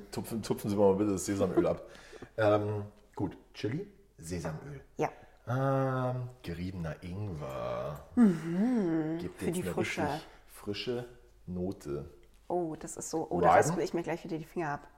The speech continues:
Speaker 1: Nein, doch nicht mit der.
Speaker 2: Nicht?
Speaker 1: Da wird jetzt wahrscheinlich eh gar nichts abfallen. Die, der, der Ingwer, wenn du den über diese dünne Reibe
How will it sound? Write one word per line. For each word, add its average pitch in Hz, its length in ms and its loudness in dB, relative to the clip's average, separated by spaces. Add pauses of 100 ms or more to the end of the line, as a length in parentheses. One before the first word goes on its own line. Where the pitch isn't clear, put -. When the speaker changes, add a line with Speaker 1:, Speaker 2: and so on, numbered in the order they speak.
(120)
Speaker 1:
Nein, 139 340 -10
doch - 140 -12
nicht 87 120 -8
mit - 200 -8
der. 85 400 -2
Speaker 2:
Nicht? 208 260 -4 (2000)
Speaker 1:
Da 101 140 4
wird 131 120 6
jetzt 110 120 6
wahrscheinlich 110 420 6
eh 113 140 4
gar 95 160 6
nichts 104 180 2
abfallen. 120 460 2
Die, 104 400 6
der, 98 180 8
der 98 200 6
Ingwer, 117 260 4
wenn 113 100 4
du 107 60 4
den 107 200 4
über 101 180 6
diese 101 240 2
dünne 107 320 4
Reibe 107 400 8